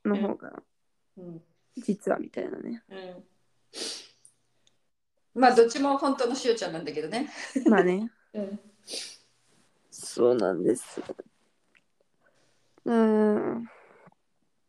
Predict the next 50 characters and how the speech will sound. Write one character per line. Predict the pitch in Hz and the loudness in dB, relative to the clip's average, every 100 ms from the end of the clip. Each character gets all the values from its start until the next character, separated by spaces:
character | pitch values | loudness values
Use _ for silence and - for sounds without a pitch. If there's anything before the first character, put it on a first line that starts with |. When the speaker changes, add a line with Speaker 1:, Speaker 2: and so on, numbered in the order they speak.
| - - | -20 -10
Speaker 1:
な | - - | -6 -6
ん | - - | -6 -10
か、 | - - - 415 - - - _ _ _ _ _ _ _ _ _ _ _ _ _ _ _ - _ - - | -4 -4 -2 -6 -8 -20 -20 _ _ _ _ _ _ _ _ _ _ _ _ _ _ _ -20 _ -20 -6
急 | - 233 | 2 4
に | 240 | 4
休 | 240 240 262 | 2 2 2
み | 262 | 2
っ | |
て | - | 2
言 | 226 | 2
わ | 202 | 4
れ | 208 | 4
て | 240 | 6
も | 220 | 4
っ | - | 2
て | - | 0
い | 214 226 | 4 4
う | |
気 | - 220 | 6 6
も | 233 | 6
す | - | 4
る | 254 254 | 2 2
け | 233 | 0
ど、 | - - - _ - - | 0 -4 -8 _ -16 2
で | 226 | 4
も、 | 208 - - - _ _ _ _ _ _ _ _ _ _ _ _ _ | 4 0 -8 -20 _ _ _ _ _ _ _ _ _ _ _ _ _
ね | - 202 202 226 247 | -4 -2 0 0 -2
え。 | - - - - _ _ _ _ _ _ | -4 -8 -14 -20 _ _ _ _ _ _
Speaker 2:
し | - 370 | 4 4
お | |
ち | 285 | 6
ゃ | 240 | 2
ん | |
っ | |
て、 | 208 190 190 | 2 0 -2
あ | 190 | -4
の、 | 185 180 180 | -10 -12 2
休 | 220 240 269 | 4 4 2
み | 320 | 0
っ | 285 - - | -2 -10 0
て | 202 185 - | 2 2 -2
本 | 220 240 | 2 4
当 | 240 | 4
に | 240 | 4
別 | 226 220 220 | 2 2 -4
に | 220 208 - | -4 -6 -2
何 | 208 220 220 | -2 -2 -2
も | 214 202 - | -2 -2 -4
こ | 185 170 - | -6 -6 -6
う、 | - | -12